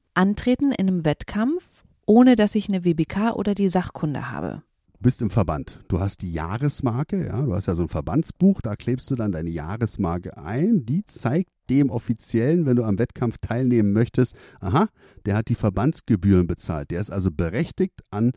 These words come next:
Speaker 2: allen Meisterschaften teilnehmen zu dürfen. Und mehr guckt der da auch nicht. Deswegen diese Sachkunde, das ist, wäre schön, die im Vorfeld zu haben,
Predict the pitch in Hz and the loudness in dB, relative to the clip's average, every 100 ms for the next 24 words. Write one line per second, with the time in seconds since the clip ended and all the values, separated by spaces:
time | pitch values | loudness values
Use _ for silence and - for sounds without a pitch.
0 | - - - 95 123 117 92 110 110 107 | -6 -18 -8 0 2 2 0 -2 -2 0
1 | 107 101 - 127 - 120 135 104 90 85 | -2 -4 -4 -6 -4 -2 0 0 -2 -2
2 | - 78 73 - - _ _ - _ _ | -6 -6 -8 -10 -20 _ _ -20 _ _
3 | _ _ - 101 - - 87 92 120 - | _ _ 4 4 2 -12 -2 2 2 6
4 | 135 _ 110 85 62 - - - - - | 4 _ 0 0 -4 -10 -14 -16 -20 -14
5 | - 104 - 117 117 113 _ - - 95 | -4 -4 2 2 4 0 _ -20 -6 -2
6 | 80 76 95 - - 127 120 123 120 _ | -2 -2 -6 -4 4 6 6 4 2 _
7 | _ - 98 104 - - 92 90 87 - | _ -2 -2 0 -8 -4 0 0 -2 4
8 | 113 143 165 120 98 110 104 113 - 101 | 6 6 6 2 2 0 0 -2 -4 -4
9 | 85 95 127 175 | -2 -2 -2 -4